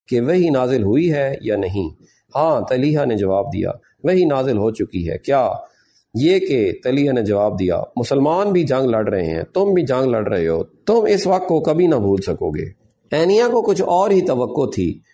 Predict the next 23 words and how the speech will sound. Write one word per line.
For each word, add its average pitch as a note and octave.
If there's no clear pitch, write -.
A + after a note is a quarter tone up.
लेकिन D#3
तलीहा F3+
ने D#3+
उसे C3
मायूस A#2+
कर F#2+
दिया। F#2+
उसे D3+
ये E3+
भी G#3+
पता E3
चल D3
गया D3
कि C#3
तलीहा C3+
झूठ A2
बोल F2+
रहा D#2+
है। -
"लारैब C#3
ऐसे E3+
ही C#3+
होगा," F#2+